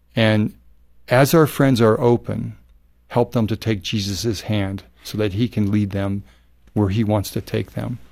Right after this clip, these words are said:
And so, uh, you know, I just kinda endured his, his sarcasm in that. Long of it short, uh, I began to realize that Ed was not hearing me. And so I said, "You know,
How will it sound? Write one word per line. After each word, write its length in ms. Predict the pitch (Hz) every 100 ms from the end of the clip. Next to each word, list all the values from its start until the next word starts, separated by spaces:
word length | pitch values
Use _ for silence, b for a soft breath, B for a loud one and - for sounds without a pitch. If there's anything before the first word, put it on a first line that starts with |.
| B B B B -
And 120 | 117
so, 400 | - 135 120 123
uh, 380 | 117 110 107 117 - -
you 80 | 120
know, 180 | 110 110
I 260 | 113 131
just 360 | 131 143 - -
kinda 220 | 135 139
endured 520 | 139 127 117 117 123
his, 360 | 101 113 98 -
his 200 | 113 107
sarcasm 640 | 113 110 - 104 101 104
in 100 | 101
that. 200 | 104 104 - B B B B B B -
Long 260 | 120 147
of 120 | 147 135
it 100 | -
short, 480 | - 127 110 113 113
uh, 260 | 107 104 -
I 200 | 123 135
began 340 | 143 135 135
to 80 | 117
realize 520 | 120 117 107 101 -
that 180 | 107 - -
Ed 180 | 135 135
was 180 | 127 117
not 220 | 113 92
hearing 400 | 101 107 104 98
me. 280 | 110 117 - _ _ _ _ _ _ _ -
And 120 | 110 -
so 280 | - 107 113
I 100 | 110
said, 280 | - 110
"You 100 | 113
know, 480 | 113 131 135 135 123